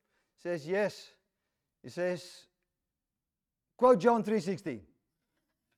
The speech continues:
So he quoted it in Greek. <laughs> We all know John three sixteen, but I think we've missed John three sixteen.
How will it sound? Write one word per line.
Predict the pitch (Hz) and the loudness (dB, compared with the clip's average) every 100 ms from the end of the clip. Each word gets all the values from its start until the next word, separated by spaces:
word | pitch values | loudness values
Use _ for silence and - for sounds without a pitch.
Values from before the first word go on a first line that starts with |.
| _ _ _ _ _ _ _ _ _ _ _ _ _ | _ _ _ _ _ _ _ _ _ _ _ _ _
So | - 233 | 0 4
he | 254 | 4
quoted | 247 269 247 247 | 6 8 8 6
it | 240 | 4
in | 226 214 | 2 0
Greek. | 196 202 - _ _ _ _ _ _ _ _ _ _ _ | 2 2 0 _ _ _ _ _ _ _ _ _ _ _
<laughs> | - - _ _ _ _ _ _ _ _ _ _ _ _ _ _ _ _ _ _ _ _ _ _ _ _ _ _ _ _ _ _ _ _ _ | -14 -14 _ _ _ _ _ _ _ _ _ _ _ _ _ _ _ _ _ _ _ _ _ _ _ _ _ _ _ _ _ _ _ _ _
We | 226 269 | 8 12
all | 285 302 | 12 12
know | 277 277 262 | 12 8 8
John | 196 262 240 | 6 4 2
three | 233 240 | -2 -4
sixteen, | - 247 - - 262 247 170 | -4 -6 -6 -6 -4 -4 -2
but | 220 | 0
I | 233 | 0
think | 220 254 233 | 0 -4 -2
we've | 247 | -2
missed | 202 262 285 | 2 2 2
John | - 269 240 | 2 2 2
three | 202 196 | -2 -8
sixteen. | - 139 - - | -10 -14 -14 -20